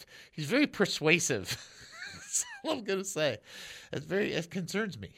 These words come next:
uh, a lot. All right, here's your trivia question. <laughs> This is a generational thing. <laughs> This is bu-, really not the best. In what book of the Bible do you find the words,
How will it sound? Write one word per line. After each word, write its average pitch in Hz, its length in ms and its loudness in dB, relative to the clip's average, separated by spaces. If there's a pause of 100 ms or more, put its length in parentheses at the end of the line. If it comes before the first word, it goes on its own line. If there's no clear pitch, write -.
(260)
uh, 131 320 8
a 127 80 6
lot. 135 360 6
All 185 60 8
right, 165 120 12
here's 233 220 10
your 269 80 12
trivia 226 420 12
question. 233 680 10
<laughs> - 40 -20 (680)
This 240 160 -2
is 190 120 -2
a 170 80 0
generational 143 760 4
thing. 160 300 0 (240)
<laughs> - 140 -10
This - 180 -8
is 202 100 -10 (120)
bu-, 190 540 0
really 180 260 6
not 156 240 8
the 147 60 0
best. 117 340 6 (280)
In 208 180 10
what 277 260 12
book 302 180 12
of 277 80 12
the 233 80 10
Bible 220 320 12
do 160 140 4
you 160 120 8
find 190 360 12
the 170 60 8
words, 156 460 10